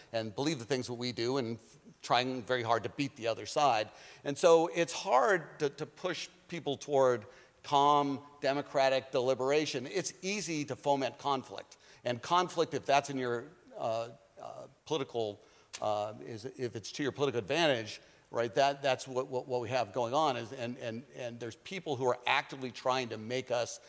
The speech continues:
dislike the other side, to say the facts that you have are not the real facts, we have these facts.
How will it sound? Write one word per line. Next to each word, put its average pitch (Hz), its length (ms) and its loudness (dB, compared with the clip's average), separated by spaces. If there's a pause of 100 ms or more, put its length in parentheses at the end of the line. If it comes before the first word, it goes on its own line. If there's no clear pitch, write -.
(180)
dislike 160 460 4
the 135 80 2
other 117 180 0
side, 104 440 -4 (240)
to 120 60 -10
say 131 160 2
the 120 140 -2
facts 160 320 4
that 156 120 -6
you 147 100 -2
have 120 240 2
are 110 80 -4
not 120 400 -6
the 127 80 0
real 117 200 2
facts, 101 380 -2
we 120 160 -6
have 113 220 2
these 107 180 -8
facts. 92 500 -8